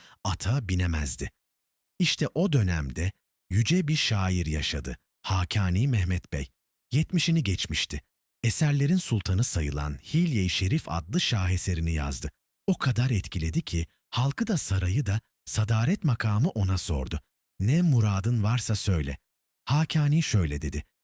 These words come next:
"İhtiyarladım. Edirne Kapı'dan Baba Ali'ye her gün yürümek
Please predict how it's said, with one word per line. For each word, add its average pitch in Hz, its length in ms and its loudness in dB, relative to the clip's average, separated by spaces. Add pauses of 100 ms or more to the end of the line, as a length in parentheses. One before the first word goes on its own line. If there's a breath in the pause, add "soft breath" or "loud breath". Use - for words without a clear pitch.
(200)
"İhtiyarladım. 123 800 0 (300)
Edirne 107 380 2
Kapı'dan 92 560 -2
Baba 92 300 0
Ali'ye 82 380 0
her 185 280 0
gün 143 180 0
yürümek 95 460 2